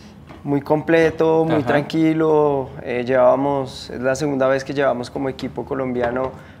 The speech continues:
Speaker 1: a otro piloto, eh, en asistencia. La asistencia es como, eh, el camión que va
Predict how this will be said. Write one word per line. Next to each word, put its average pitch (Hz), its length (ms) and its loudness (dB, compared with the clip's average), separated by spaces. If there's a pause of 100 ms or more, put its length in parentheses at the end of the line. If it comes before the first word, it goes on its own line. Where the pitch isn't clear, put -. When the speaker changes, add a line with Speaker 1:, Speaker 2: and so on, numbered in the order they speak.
Speaker 1:
a 123 140 0
otro 131 360 2
piloto, 135 540 -4 (100)
eh, 123 380 -4
en 120 160 -6
asistencia. 143 640 -8 (680)
La - 60 0
asistencia 147 600 4
es 160 140 -2
como, 170 460 0
eh, 127 680 -2 (100)
el 127 140 -8
camión 135 400 -2
que 160 120 -4
va 165 380 0